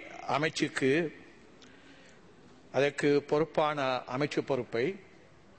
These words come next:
மாண்புமிகு லக்ஷ்மண் கிரியல்லி அவர்கள் பொறுப்பேற்றுக் கொண்டதையும் அவருக்கு வழங்கப்பட்டதையும் விட்டு நாங்கள் ஆறுதல் அடையலாம். அவரு, அவருடைய நடவடிக்கைகள், அ,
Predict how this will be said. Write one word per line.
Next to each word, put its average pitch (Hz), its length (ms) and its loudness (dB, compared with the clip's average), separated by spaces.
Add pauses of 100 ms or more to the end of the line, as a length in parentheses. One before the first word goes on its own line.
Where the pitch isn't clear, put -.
(1500)
மாண்புமிகு 139 800 2 (300)
லக்ஷ்மண் 143 420 0
கிரியல்லி 160 400 2
அவர்கள் 131 380 0
பொறுப்பேற்றுக் 123 580 -2
கொண்டதையும் 107 420 -6
அவருக்கு 110 340 -6
வழங்கப்பட்டதையும் 110 640 -4
விட்டு 127 320 -10 (880)
நாங்கள் 135 680 0
ஆறுதல் 135 360 0
அடையலாம். 120 540 0 (1040)
அவரு, 131 460 -2
அவருடைய 135 420 2
நடவடிக்கைகள், 151 1000 0 (800)
அ, 127 320 2